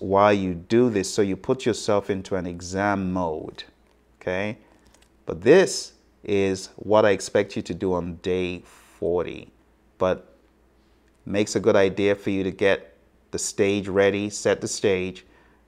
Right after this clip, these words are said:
and this will really help you incredibly. All right, my friends.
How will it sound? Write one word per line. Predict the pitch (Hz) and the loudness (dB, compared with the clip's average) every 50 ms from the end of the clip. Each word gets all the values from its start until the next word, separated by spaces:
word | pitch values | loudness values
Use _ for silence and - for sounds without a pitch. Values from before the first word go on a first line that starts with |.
| _ - | _ -10
and | 92 87 90 90 85 85 85 85 80 82 - _ _ _ _ _ _ - | -8 -6 -6 -6 -6 -6 -8 -10 -12 -14 -18 _ _ _ _ _ _ -6
this | 95 101 98 - - | -4 -4 -4 -4 -4
will | 101 90 87 | -4 -4 -4
really | 85 85 98 95 92 92 90 87 82 82 - _ _ _ | -4 -4 -2 -2 -2 -2 -4 -6 -8 -10 -14 _ _ _
help | - - 90 85 85 - - - | -12 -6 -6 -6 -6 -6 -10 -14
you | - 85 78 78 85 - _ _ _ _ _ _ _ - | -12 -12 -12 -12 -14 -18 _ _ _ _ _ _ _ -14
incredibly. | 85 82 80 82 73 - - - - 80 76 76 - 80 - - 62 - - - - _ _ _ _ _ _ _ _ _ _ _ _ _ _ _ _ _ _ _ _ _ _ _ _ _ | -14 -14 -14 -14 -18 -18 -20 -14 -10 -10 -10 -8 -10 -12 -14 -16 -16 -18 -18 -20 -20 _ _ _ _ _ _ _ _ _ _ _ _ _ _ _ _ _ _ _ _ _ _ _ _ _
All | - 107 110 107 | -6 -4 -2 0
right, | 104 107 113 131 | 2 2 2 2
my | 147 147 151 143 | 2 2 0 0
friends. | 143 - - 117 104 95 85 85 78 - - - | 0 0 2 2 2 2 -2 -6 -10 -12 -14 -10